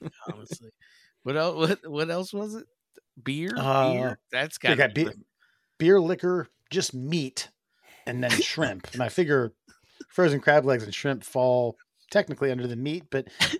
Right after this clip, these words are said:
Speaker 2: they didn't differentiate between,
Speaker 1: Ooh.
Speaker 2: uh,
Speaker 1: I would
Speaker 2: uh,
Speaker 1: venture to guess that the frozen crab legs, shrimp, and meat do not go together like your instinct tells you.
Speaker 2: Mm.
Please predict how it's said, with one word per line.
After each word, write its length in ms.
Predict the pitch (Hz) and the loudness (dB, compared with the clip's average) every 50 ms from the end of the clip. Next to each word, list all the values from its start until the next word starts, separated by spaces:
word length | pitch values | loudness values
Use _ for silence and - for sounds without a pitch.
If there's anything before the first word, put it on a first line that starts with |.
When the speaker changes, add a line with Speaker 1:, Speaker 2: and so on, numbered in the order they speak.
| - | -4
Speaker 2:
they 80 | 147 131 | 0 2
didn't 200 | 135 143 135 123 | 2 2 2 0
differentiate 540 | 139 - - 139 139 135 - 151 143 131 117 | -2 0 0 0 0 2 2 2 2 2 2
between, 460 | 120 - - 135 123 120 117 110 - - _ _ | -2 -4 -6 -4 -4 -4 -6 -8 -10 -12 _ _
Speaker 1:
Ooh. 360 | 139 143 135 127 123 120 117 113 - _ _ _ - - - _ _ - - - - - _ _ _ _ - | -14 -10 -10 -8 -8 -8 -10 -10 -12 _ _ _ -20 -20 -20 _ _ -20 -20 -20 -20 -20 _ _ _ _ 2
Speaker 2:
uh, 20 | |
Speaker 1:
I 280 | 156 - - - 156 165 | 4 6 6 6 6 6
would 140 | 170 165 139 | 4 0 -2
Speaker 2:
uh, 20 | 123 | -2
Speaker 1:
venture 300 | 143 143 135 120 - 127 | 0 0 0 0 -4 -6
to 100 | 120 123 | -8 -6
guess 380 | 110 113 123 120 117 - - - | -2 0 0 0 0 0 -4 -8
that 400 | 127 117 113 113 110 104 107 101 - _ _ _ | -12 -8 -4 -4 -4 -4 -6 -10 -18 _ _ _
the 100 | 113 113 | -14 -14
frozen 400 | 107 - - 127 127 127 117 117 | -12 -8 -4 -2 -2 -2 -4 -6
crab 340 | 110 - 120 117 113 113 113 | -8 -4 -4 -4 -2 -4 -6
legs, 480 | 107 110 110 110 110 110 123 120 - - _ _ _ _ _ _ _ | -8 -10 -10 -10 -14 -16 -20 -20 -20 -20 _ _ _ _ _ _ _
shrimp, 560 | _ - - - - 117 117 110 104 - - - _ _ _ _ _ _ _ _ _ _ _ - | _ -18 -14 -10 -6 -4 -4 -4 -6 -8 -14 -18 _ _ _ _ _ _ _ _ _ _ _ -14
and 280 | 113 110 107 107 107 | -12 -10 -10 -10 -6
meat 440 | 110 120 117 113 110 - - - - _ _ _ _ _ _ _ _ _ - | -4 -4 -4 -4 -6 -10 -16 -18 -20 _ _ _ _ _ _ _ _ _ -16
do 120 | 117 107 | -16 -16
not 580 | 104 107 107 104 107 110 120 123 127 127 - - _ - | -16 -18 -20 -16 -4 2 4 6 6 6 4 0 _ -12
go 160 | 113 107 107 | -12 -12 -12
together 480 | 113 113 117 117 107 107 110 110 107 107 | -14 -12 -10 -10 -8 -8 -8 -10 -10 -8
like 280 | 110 110 107 - - | -6 -6 -8 -8 -8
your 140 | 113 113 113 | -10 -10 -8
instinct 500 | 113 110 110 - - - 107 107 107 - | -8 -8 -10 -10 -12 -14 -14 -14 -14 -6
tells 320 | - 110 113 113 107 - | -2 0 0 0 -2 -6
you. 140 | - 101 104 - 139 _ _ _ _ _ _ _ | -12 -16 -20 -20 -20 _ _ _ _ _ _ _
Speaker 2:
Mm. 260 | 139 139 135 120 - | -6 -6 -6 -6 -8